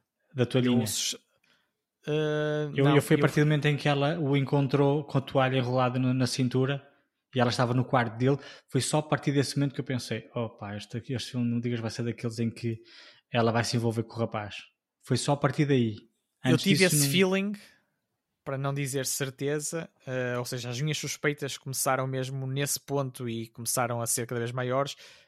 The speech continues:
Speaker 2: a partir do momento em que o rapaz entra em casa e, eh, em, em que aparece a Amanda, que é, que era a amiga, a amiga do, do, do, do rapaz, eh, que acaba por, eh, por se envolver com ele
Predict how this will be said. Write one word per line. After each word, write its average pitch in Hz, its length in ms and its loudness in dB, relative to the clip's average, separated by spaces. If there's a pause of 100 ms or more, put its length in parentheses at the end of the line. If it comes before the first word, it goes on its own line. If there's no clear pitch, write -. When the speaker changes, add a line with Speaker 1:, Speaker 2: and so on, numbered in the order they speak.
Speaker 2:
a 139 80 -4
partir 147 240 0
do 147 100 -2
momento 147 260 0
em 147 60 -2
que 147 120 -6
o 147 40 0
rapaz 143 460 0
entra 139 240 -4
em 135 80 -6
casa 135 460 0
e, 123 1120 -8 (480)
eh, 170 440 -4
em, 165 160 2
em 180 100 0
que 190 100 4
aparece 180 380 4 (120)
a 170 180 6
Amanda, 120 580 2 (200)
que 123 100 -6
é, 110 160 -2
que 127 120 -6
era 120 160 2
a - 20 4
amiga, 131 480 0
a 131 40 4
amiga 135 340 2
do, 123 280 -4 (420)
do, 123 320 -2
do, 123 400 0
do 120 80 -6
rapaz, 139 680 0 (440)
eh, 123 720 0
que 127 100 -8
acaba 120 260 2
por, 123 240 -6
eh, 117 200 -2
por - 140 -8
se 135 120 0
envolver 123 340 0
com 131 180 -2
ele 123 260 -2